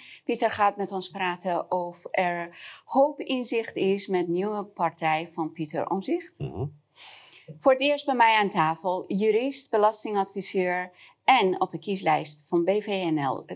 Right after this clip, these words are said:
Speaker 1: Twan Manders. Hij gaat met ons praten over belastingontwijking.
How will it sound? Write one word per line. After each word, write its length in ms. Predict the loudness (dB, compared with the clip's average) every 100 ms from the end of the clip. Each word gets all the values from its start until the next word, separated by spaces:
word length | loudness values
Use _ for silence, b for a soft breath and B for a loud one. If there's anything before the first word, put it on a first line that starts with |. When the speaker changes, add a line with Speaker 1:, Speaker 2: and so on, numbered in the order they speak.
| -4
Speaker 1:
Twan 280 | 4 4
Manders. 600 | 4 2 4 2 0 -8 -8
Hij 220 | 0 0
gaat 240 | 2 -4
met 120 | -4
ons 160 | -4 -6
praten 540 | -4 -4 -2 -2 0
over 320 | 0 -2 -6 -6
belastingontwijking. 1200 | -2 0 0 -2 -6 -8 -8 -6 -4 -6 0 0